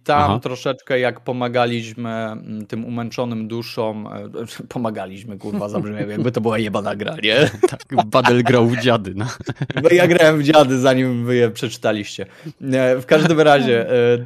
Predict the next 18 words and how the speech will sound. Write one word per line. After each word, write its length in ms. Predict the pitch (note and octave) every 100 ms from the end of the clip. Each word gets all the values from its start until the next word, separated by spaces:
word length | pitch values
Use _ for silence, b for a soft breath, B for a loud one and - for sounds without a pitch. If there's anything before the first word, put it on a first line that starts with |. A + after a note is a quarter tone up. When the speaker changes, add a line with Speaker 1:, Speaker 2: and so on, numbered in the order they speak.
| -
Speaker 1:
to, 140 | D#3+
co 120 | D#3
chciałem 280 | D#3 D#3 C3
powiedzieć, 600 | B2+ B2+ C#3 C#3 C#3 -
em, 340 | B2 B2 B2 B2
e, 260 | A#2 A#2 A#2+ _
to 440 | B2 A#2+ A#2+ A#2+ -
tam, 360 | C#3+ C#3+ C#3+ - _ _ _ -
żeby 400 | B2 B2 A#2 A#2
dusze 560 | A2+ B2+ A#2 B2 A2+ A2
zaznały 400 | A2 G#2+ G#2 G2+
spokoju, 500 | - D3+ E3+ D#3 C3
musieliśmy 640 | A#2 - A#2 A2+ A2+ G#2+
w 40 |
jakiś 260 | G2+ - G#2
sposób 340 | - G#2 A2+
im 140 | A#2+ A#2+
pomóc. 360 | C3 A2+ -